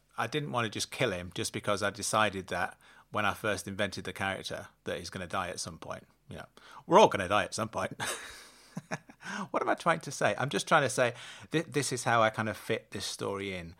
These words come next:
with this brand new story that I invented about, you know, Eileen Angel and all of these people. You know, th-, these were kind of new characters who were being brought in to the Ragbag series. So we will get to that. We will get to that.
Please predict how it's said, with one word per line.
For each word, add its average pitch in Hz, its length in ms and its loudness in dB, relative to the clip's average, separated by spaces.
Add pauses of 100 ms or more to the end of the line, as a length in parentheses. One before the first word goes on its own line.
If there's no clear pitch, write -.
(240)
with 95 240 -8
this 90 400 -4 (300)
brand 107 240 4
new 95 160 -8
story 92 400 -6
that 92 220 -2
I 92 60 -6
invented 92 540 -8 (160)
about, 87 420 -6
you 101 100 -12
know, 87 240 -10 (480)
Eileen 95 340 -4
Angel 113 420 -2
and 92 120 -6
all 104 160 -2
of 101 80 -4
these 123 200 -2
people. 82 440 -8
You 95 80 -10
know, 90 180 -6
th-, 95 220 -10
these 95 240 -8
were 101 80 -4
kind 95 180 -6
of 90 140 -10
new 101 260 -6
characters 92 560 -6
who 92 120 -8
were 92 60 -8
being 92 220 -10
brought 92 380 -8
in 82 340 -10
to 90 260 -10
the 95 100 -14
Ragbag 90 360 -8
series. - 480 -8 (460)
So 95 460 -6 (100)
we 117 140 -2
will 110 100 0
get 160 220 2
to 147 100 -4
that. 135 380 4
We 123 60 -4
will 107 80 -4
get 123 200 -2
to - 80 -12
that. 120 340 0